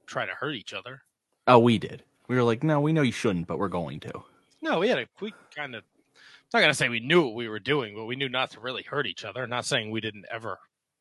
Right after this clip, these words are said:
Speaker 1: accidentally hurt each other.
Speaker 2: I think you're, I think you're missing the point. We knew not to do it.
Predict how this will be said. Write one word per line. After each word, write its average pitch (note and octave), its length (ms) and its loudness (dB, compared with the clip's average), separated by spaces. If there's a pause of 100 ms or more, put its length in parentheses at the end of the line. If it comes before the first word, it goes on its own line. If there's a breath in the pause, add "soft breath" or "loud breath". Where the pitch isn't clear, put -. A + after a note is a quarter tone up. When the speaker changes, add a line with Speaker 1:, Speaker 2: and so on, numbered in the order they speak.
(140)
Speaker 1:
accidentally G#2+ 500 -10
hurt A2 300 -12
each - 100 -2
other. A#2 160 0
Speaker 2:
I D#3+ 80 4
think F3+ 180 2
you're, C#3+ 80 0 (160)
I E3+ 60 0
think F#3+ 220 -2
you're F3 80 6
missing D#3 200 2
the - 40 -2
point. - 140 -2 (120)
We G#3+ 220 8
knew F3+ 240 8
not A#2+ 380 2
to A#2+ 80 -4
do D#2+ 180 -8
it. - 160 -14